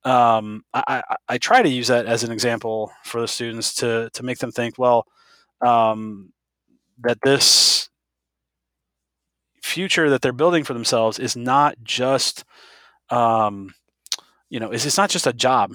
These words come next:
that they're gonna get, like, "Oh, I'm gonna be an electrical engineer," or, "Oh, I'm gonna be a civil engineer," or a mechanical en-, or whatever it is. Uh, yes, that is. And, and I hope that you are excited and that you have a, uh, a fulfilling career doing that, but that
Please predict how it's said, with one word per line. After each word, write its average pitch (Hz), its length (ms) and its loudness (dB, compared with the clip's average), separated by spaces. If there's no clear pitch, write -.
that 110 100 -14
they're 113 100 -4
gonna 107 140 -6
get, 98 280 -8
like, 104 160 -8
"Oh, 131 80 -2
I'm 135 120 0
gonna 120 120 -4
be 117 140 -4
an 113 80 -6
electrical 110 400 -6
engineer," 104 500 -14
or, 107 160 -14
"Oh, 110 100 -2
I'm 113 120 -2
gonna 110 120 -12
be 107 100 -10
a 98 40 -6
civil 107 300 -8
engineer," 101 480 -14
or 98 140 -16
a 98 40 -18
mechanical 113 500 -8
en-, 113 100 -18
or 107 120 -10
whatever 110 420 -2
it 98 60 -10
is. 95 220 -10
Uh, 113 180 0
yes, 160 400 4
that 123 140 0
is. 156 220 2
And, 123 160 -6
and 123 160 -4
I 117 60 0
hope 156 280 -2
that 123 140 -2
you 120 380 -8
are 120 140 2
excited 123 480 2
and 117 160 -4
that 117 140 2
you 113 140 -8
have 117 340 0
a, 107 380 -2
uh, 107 320 0
a - 240 -10
fulfilling 113 520 -6
career 113 500 -6
doing 180 240 -2
that, 107 320 0
but 123 260 0
that 131 300 4